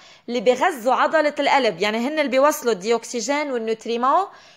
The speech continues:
للميوكارد، لعضلة القلب. البي هي لسوجي سان. سان ما بيعاني من شي.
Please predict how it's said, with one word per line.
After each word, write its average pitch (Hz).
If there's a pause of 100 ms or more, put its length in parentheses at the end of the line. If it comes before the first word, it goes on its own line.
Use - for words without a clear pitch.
(120)
للميوكارد، 254
لعضلة 277
القلب. 180 (440)
البي 233
هي 392
لسوجي 311
سان. 254 (1200)
سان 269
ما 277
بيعاني 214
من 185
شي. 285